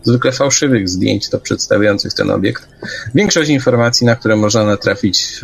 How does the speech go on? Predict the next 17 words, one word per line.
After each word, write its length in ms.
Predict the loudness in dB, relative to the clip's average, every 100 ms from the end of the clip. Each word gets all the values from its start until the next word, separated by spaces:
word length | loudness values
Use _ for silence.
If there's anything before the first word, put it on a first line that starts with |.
| 0
o 220 | 2 2
bałtyckiej 540 | 2 2 0 -2 -2
anomalii, 380 | 2 2 2 0
po 180 | -2 -2
prostu 360 | 0 0 0
jest 200 | 0 2
fałszywa, 460 | 0 0 2 2 2
nie 160 | 2 0
pochodzi 320 | 0 0 2
z 140 | 2
żadnego 440 | 2 2 2 2 2
źródła. 420 | 2 0 -2 -4 -12 -20 -20 -20 -20 -2
Em, 1400 | 0 2 2 2 0 -2 -2 0 -2 -2 -2 -2 0 0
i 260 | 2 2 2
te 100 | 0
wszystkie 440 | -2 -2 0 0 0
blogi 540 | -2 0 2 2 0